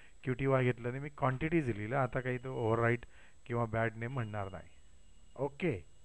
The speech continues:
ओके. तर अशा पद्धतीने आपण केलेली क्वांटिटी आपण, अ,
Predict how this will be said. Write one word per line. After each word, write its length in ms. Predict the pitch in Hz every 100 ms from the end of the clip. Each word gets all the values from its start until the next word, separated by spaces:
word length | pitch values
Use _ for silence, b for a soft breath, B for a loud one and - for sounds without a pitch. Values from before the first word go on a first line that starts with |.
| -
ओके. 520 | 113 110 - 101 73 - - - b b b b b b b b b b b
तर 60 | 151
अशा 160 | 131 151
पद्धतीने 600 | 151 143 156 156 151 170
आपण 520 | 151 139 151 151 147 -
केलेली 300 | 139 139 143
क्वांटिटी 640 | 127 127 120 135 147 160
आपण, 420 | 143 120 135 135
अ, 260 | 131 127